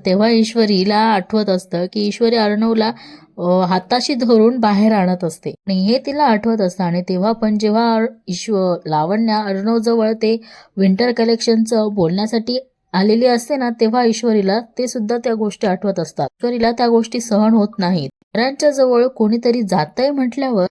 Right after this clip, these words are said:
कळाले होते मी, म्हणजे आधी मनात जिलसी निर्माण झाली आणि त्या जिलसीनेच जाणीव करून दिली की मी सरांच्या प्रेमात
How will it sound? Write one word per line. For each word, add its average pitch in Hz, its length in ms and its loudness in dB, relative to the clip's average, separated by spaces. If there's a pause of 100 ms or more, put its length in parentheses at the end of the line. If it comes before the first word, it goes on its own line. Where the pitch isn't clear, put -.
कळाले 262 420 2
होते 196 340 0
मी, 170 360 -4
म्हणजे 202 460 0
आधी 170 440 -2
मनात 240 380 0
जिलसी 202 500 -4
निर्माण 233 420 2
झाली 202 420 0
आणि 277 380 -6
त्या 247 120 0
जिलसीनेच 262 760 -2
जाणीव 254 340 0
करून 247 340 0
दिली 214 320 2
की 285 240 -6
मी 262 320 -2
सरांच्या 277 640 0
प्रेमात 254 520 4